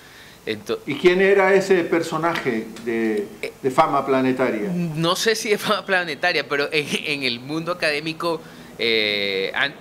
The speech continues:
Speaker 1: el profesor Andrew Killer, eh, pu-,
Speaker 2: Ajá.
Speaker 1: pudo trascender en conjunto con Joseph Aldi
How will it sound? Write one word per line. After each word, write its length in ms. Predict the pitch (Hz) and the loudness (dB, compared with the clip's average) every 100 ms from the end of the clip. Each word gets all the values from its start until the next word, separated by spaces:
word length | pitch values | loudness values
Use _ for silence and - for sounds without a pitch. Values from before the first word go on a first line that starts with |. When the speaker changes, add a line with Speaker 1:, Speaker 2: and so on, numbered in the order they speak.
| 147 | -4
Speaker 1:
el 80 | |
profesor 360 | 131 123 - 151 | -4 -6 -2 0
Andrew 260 | 156 151 127 | 0 -2 -8
Killer, 500 | - 170 139 131 127 - - - - | -4 0 0 0 -6 -16 -18 -18 -2
eh, 300 | 135 131 117 - - - | 0 2 -2 -6 -16 -4
pu-, 140 | 160 | -2
Speaker 2:
Ajá. 140 | 113 123 | -2 0
Speaker 1:
pudo 240 | 160 165 | 2 2
trascender 720 | 160 151 - 139 139 147 135 - | 0 -4 -4 -4 0 2 0 -6
en 120 | - 120 | -12 -10
conjunto 480 | 117 113 147 165 | -8 -6 -6 -6
con 200 | 156 135 | -4 -4
Joseph 320 | 131 139 165 - | -2 -2 -4 -2
Aldi 480 | 147 151 131 127 | 0 0 -2 -10